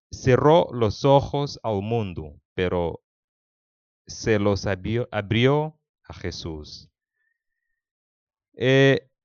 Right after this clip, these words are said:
¿qué sorpresa le vino a Zaqueo? Cuando Jesús, eh, llegó a aquel sitio, le dijo, "Zaqueo,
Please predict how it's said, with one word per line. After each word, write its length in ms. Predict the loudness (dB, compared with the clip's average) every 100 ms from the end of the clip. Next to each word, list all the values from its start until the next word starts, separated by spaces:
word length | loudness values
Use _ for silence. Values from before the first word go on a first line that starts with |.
| _ -20 _
¿qué 200 | -2 0
sorpresa 880 | 4 2 4 2 2 2 0 0 -2
le 220 | -2 0
vino 600 | 2 2 2 0 -4 -6 -12 -8
a 320 | 0 2 2
Zaqueo? 680 | 0 -4 -2 -2 -2 -4 -12 _ _ _ _ _ _
Cuando 280 | 0 0 0
Jesús, 600 | 0 -2 0 0 0 -4 _ -4
eh, 480 | 0 4 4 2 0 -2
llegó 600 | -2 0 2 2 0 -4
a 100 | -8
aquel 280 | -6 -4 -6
sitio, 640 | -6 -4 -4 -4 -8 -6 -10 -4
le 200 | 0 0
dijo, 560 | 2 0 -2 -8 -10 _ _ _ _ _ _ _ _ _ _ _ _ _ _ _ 0
"Zaqueo, 720 | 4 4 6 4 4 2 -8